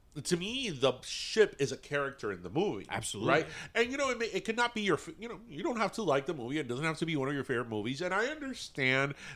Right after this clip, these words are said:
Speaker 1: that the love story between Jack and Rose a lot of times is a little, like,
Speaker 2: It's weak.
Speaker 1: eh,
Speaker 2: I, I, th-, I think it's
Speaker 1: eh,
Speaker 2: weak.
Speaker 1: and, uh, you know, th-, there's a little too much, "Jack,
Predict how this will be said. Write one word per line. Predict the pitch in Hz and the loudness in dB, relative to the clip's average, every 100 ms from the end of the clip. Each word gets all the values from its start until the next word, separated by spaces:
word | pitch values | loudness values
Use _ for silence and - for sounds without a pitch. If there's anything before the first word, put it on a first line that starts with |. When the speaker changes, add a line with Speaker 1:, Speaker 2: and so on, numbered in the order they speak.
| - | 4
Speaker 1:
that | 143 | 6
the | 147 | 6
love | 139 127 - | 4 0 0
story | 143 135 | 2 2
between | 135 127 135 113 | 2 -4 -6 -4
Jack | 104 92 | -6 -4
and | 120 | -2
Rose | 101 107 107 | 2 2 2
a | 104 | 2
lot | 107 | 2
of | 117 | 2
times | 127 117 | -2 -4
is | 110 | -4
a | |
little, | 101 107 110 | -2 0 2
like, | 101 | 4
Speaker 2:
It's | - | 4
weak. | 233 156 147 | 8 8 6
Speaker 1:
eh, | 147 143 139 | 2 0 4
Speaker 2:
I, | 196 | 4
I, | 202 208 | 6 4
th-, | 226 | 4
I | 196 | 4
think | 180 214 | 6 4
it's | 190 170 | 4 4
Speaker 1:
eh, | |
Speaker 2:
weak. | - 170 | 2 2
Speaker 1:
and, | 170 170 170 | 0 2 2
uh, | |
you | 175 180 | 4 6
know, | 180 170 | 8 8
th-, | 170 165 165 | 4 0 2
there's | 185 180 | 4 6
a | |
little | 196 247 233 | 4 4 4
too | - | 4
much, | 208 202 - | 4 2 -2
"Jack, | - 277 220 | 0 2 2